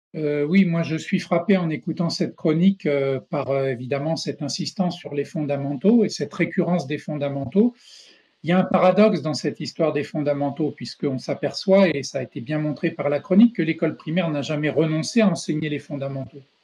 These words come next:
hein. Et d'ailleurs, tous les chercheurs en éducation, euh, et qui s'intéressent aux apprentissages premiers et,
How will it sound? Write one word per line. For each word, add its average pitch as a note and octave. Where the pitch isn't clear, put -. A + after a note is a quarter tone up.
hein. D3
Et C3+
d'ailleurs, D3
tous F#3
les D#3
chercheurs D3+
en D3+
éducation, C#3
euh, C#3
et B2+
qui C#3+
s'intéressent C#3
aux -
apprentissages C3+
premiers C#3+
et, D3